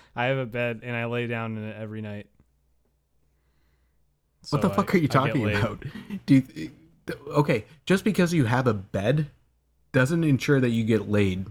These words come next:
Speaker 2: What is it, your race car bed?
Speaker 1: <laughs> My ka-chow bed. My
Speaker 2: I
Speaker 1: Lightning
Speaker 2: mean
Speaker 1: McQueen bed. I think that would get me a lot
Speaker 2: <laughs>
Speaker 1: of chicks. Ka-chow.
Speaker 2: Well, anything's an improvement from now.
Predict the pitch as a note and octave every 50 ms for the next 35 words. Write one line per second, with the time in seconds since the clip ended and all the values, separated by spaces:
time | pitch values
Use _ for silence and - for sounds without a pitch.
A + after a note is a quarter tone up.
0 | A2+ B2 C3 A#2+ A2+ G#2+ A#2 C#3+ C3+ B2 A2+ G#2+ A#2 A2+ A#2 A#2 G2+ F#2+ G#2 A#2
1 | C3+ C#3+ - - D#3+ D3 D3 D3 D#3 D#3 E3+ F3 F#3 - _ _ _ _ _ _
2 | _ _ _ - B2+ - - - F#3 D3+ - - G#3+ - _ _ _ - - D3
3 | C#3 - - G3+ F#3+ - - G3 D#3+ C#3 C3 C3 C3 B2 C3 B2 B2+ C3 C3 C#3
4 | - _ _ _ _ _ _ _ _ - F3+ - - _ _ _ _ _ _ _
5 | _ _ _ _ _ _ _ _ _ _ _ _ _ _ _ _ - A2+ A2+ A2+
6 | A#2 - D3+ D3+ D3 C#3 A2+ A#2 - - B2+ A#2+ A#2 A#2 A#2 A2+ A#2+ A#2+ B2 B2
7 | B2+ _ _ _ _ _ _ _ _ _ _ _ _ _ _ _ _ _ _ _
8 | _ _ _ - A2+ G#2+ E3+ E3+ F#3 - A3+ F#3 E3+ C#3+ B2+ A2+ B2+ C3 A#3 D3+
9 | A#2+ A#2+ - A#2 A#2+ A#2 A2+ G#2 - - C3 B2 A#2 - - - - - A2 -
10 | - _ _ - - C3 - - C3 B2+ B2+ A#2+ G#2+ A2 G2+ - - _ _ _
11 | _ _ _ _ _ _ _ _ _ _ _ _ _ _ - A#3+ - - - _
12 | _ _ _ _ _ _ - D4 A3+ G3 F3 E3+ G3 G#3+ A#3+ A#3 - G3 E3 C#3+
13 | B2+ B2 A2+ G#2+ - - D3+ C#3+ B2+ A2 - A#2+ A2 G#2+ G#2+ A#2 C3 B2+ G#2+ G2+
14 | G#2+